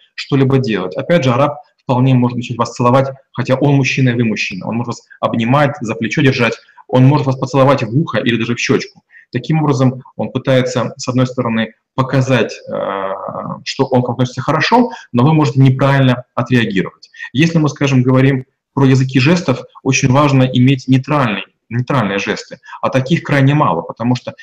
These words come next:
некоторые жесты обозначают «всплывай» для, на языке дайверов или «машину поймай», а в другом это «пошел ты в плохое место». Где-то, э, «будь внимателен» обозначает «обманывай» или там, извините, там, «анальный секс».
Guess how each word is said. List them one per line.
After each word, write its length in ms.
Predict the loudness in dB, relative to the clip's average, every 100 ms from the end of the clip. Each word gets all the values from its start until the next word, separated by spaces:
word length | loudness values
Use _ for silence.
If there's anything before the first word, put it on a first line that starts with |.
| -6
некоторые 460 | -2 -2 0 0 2
жесты 260 | 2 2 -2
обозначают 460 | -2 0 0 0
«всплывай» 500 | -2 0 4 4 4 0 _ _ _ _ _
для, 140 | -4 0
на 120 | 0
языке 260 | 0 -2
дайверов 420 | 0 2 0 -2 -2
или 220 | 0 0 2
«машину 400 | 0 2 2 2
поймай», 280 | -2 -4 -4
а 80 | -4
в 60 |
другом 280 | 0 4 4
это 200 | 2 -2 -4
«пошел 320 | -2 0 0
ты 220 | 0 -2 -8 _ _ _ _ -20
в 420 | -18 -18 -20 -4
плохое 320 | -2 2 4
место». 420 | 4 2 -4 -12 -8
Где-то, 480 | -2 0 0 -2 -4 -14 -2
э, 160 | 2 2
«будь 260 | 4 2 4
внимателен» 600 | 6 6 4 2 0 -2
обозначает 560 | -2 -2 0 2 0 0 -8 -4
«обманывай» 640 | -2 4 6 6 6 4 2
или 240 | 2 2 2
там, 460 | -2 -4 -8 -20 _ _ _ _
извините, 260 | -2 0 0
там, 180 | -2 -4 0
«анальный 380 | 2 4 4 2
секс». 420 | 0 -4 -6